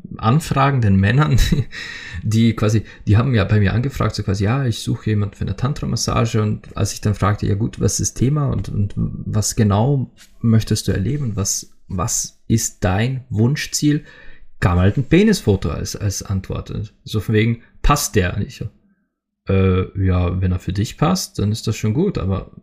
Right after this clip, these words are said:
was soll mir das jetzt für die Massage helfen, <laughs> mein Freund?“ Also, ich, ich hab kein Problem mit Penisbildern. Ich, ich bin davon jetzt nicht traumatisiert oder schockiert.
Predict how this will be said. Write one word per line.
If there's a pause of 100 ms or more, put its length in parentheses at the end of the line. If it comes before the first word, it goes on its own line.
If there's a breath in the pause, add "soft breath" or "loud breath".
(120)
was
soll
mir
das
jetzt
für
die
Massage
helfen,
<laughs>
mein
Freund?“ (920 loud breath)
Also, (640 loud breath)
ich,
ich
hab
kein
Problem
mit
Penisbildern.
Ich,
ich
bin
davon
jetzt
nicht
traumatisiert
oder
schockiert.